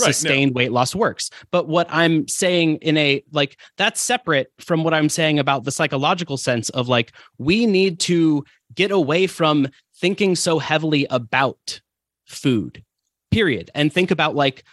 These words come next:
Speaker 2: the other things that have gone into why we have, like,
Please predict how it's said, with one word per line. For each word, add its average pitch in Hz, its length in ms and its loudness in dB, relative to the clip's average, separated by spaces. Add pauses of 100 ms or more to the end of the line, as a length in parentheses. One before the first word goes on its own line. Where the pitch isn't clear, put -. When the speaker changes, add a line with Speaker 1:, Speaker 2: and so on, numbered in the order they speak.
(140)
Speaker 2:
the 143 160 -2
other 160 240 2
things 151 300 0
that 143 100 0
have 127 120 -2
gone 139 220 2
into 147 240 0
why 135 400 0
we 127 240 -4
have, 131 400 0 (400)
like, 135 200 0